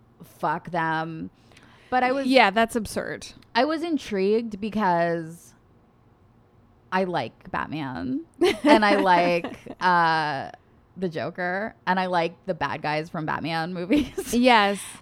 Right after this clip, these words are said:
Speaker 2: And I think there's, like, a couple different ways to watch it or to, like, think about, like, i-, if you're look-, if I feel like if you're watching this as a Batman movie, which is what it is, like,
Speaker 1: Yeah.
Speaker 2: it's an extension of, like, the mythology of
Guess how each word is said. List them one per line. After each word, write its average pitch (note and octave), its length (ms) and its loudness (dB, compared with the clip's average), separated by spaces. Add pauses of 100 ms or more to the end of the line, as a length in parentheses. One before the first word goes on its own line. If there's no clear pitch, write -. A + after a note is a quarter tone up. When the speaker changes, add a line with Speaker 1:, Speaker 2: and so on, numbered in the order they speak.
(100)
Speaker 2:
And D#4 160 6
I F4 100 6
think F#4 220 2
there's, G4+ 180 4
like, E4 200 6
a B3+ 100 4
couple A#3+ 300 4
different A3+ 360 4
ways G#3 320 2
to G#3+ 180 4
watch G3+ 560 2
it D4+ 240 6
or A#3+ 140 6
to, G#3 120 0
like, F#3+ 280 0
think G#3+ 160 0
about, G#3+ 140 -2
like, G3+ 380 0 (280)
i-, - 240 -6
if C4 180 2
you're C#4+ 140 8
look-, D4 320 2
if B3 140 2 (200)
I D4 260 6
feel D4 180 2
like A#3+ 200 4
if A3+ 140 0
you're B3 140 4
watching D4 400 2
this C4+ 180 0 (120)
as G#3+ 540 0 (120)
a A3 100 0
Batman B3+ 540 4
movie, A#3 320 2
which A3+ 240 2
is G#3+ 200 0
what G#3+ 340 0
it A3 140 0
is, G#3 380 0
like, G#3 160 0
Speaker 1:
Yeah. F#3 200 2
Speaker 2:
it's G3+ 120 -6
an A3 100 2
extension A3 600 0
of, A3 200 0
like, G3+ 320 -2
the A3 80 0
mythology G#3+ 840 0
of G#3 300 -2